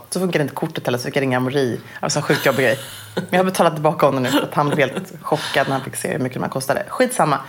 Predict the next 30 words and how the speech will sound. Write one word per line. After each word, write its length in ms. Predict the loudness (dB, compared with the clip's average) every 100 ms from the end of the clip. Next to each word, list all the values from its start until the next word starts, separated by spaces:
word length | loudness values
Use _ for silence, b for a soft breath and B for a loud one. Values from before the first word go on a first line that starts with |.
| B B B B
Jag 120 | 0
fick 160 | 2
hem 300 | 4 4 6
dem 220 | 6 6 4
och 160 | -2
packar 320 | -2 0 0
upp 200 | 0 0 0
dem. 240 | 2 0
Och 180 | 0 0
då 100 | 0
sitter 280 | -2 2 4
jag 60 |
med 120 | 4
barnen 320 | 6 6 6 2
i 60 |
T 160 | 2 0
V-soffan. 480 | 2 0 0 0 0
Var 100 | 0
på 120 | 2
min 320 | 2 2 -4 -10 -20 -20 _ _ -2
underbara, 720 | 2 4 4 6 6 8 4 0 -16 _ _ -20 -12
liksom 240 | -4 0
nästan 260 | 2 0 0
tre 160 | 0
år 80 | 2
gamla 260 | 2 2 2
Baltasar 560 | 2 2 2 2 2 B B B B B
ställer 320 | -8 2 4 4
sig 160 | 4
upp 180 | 2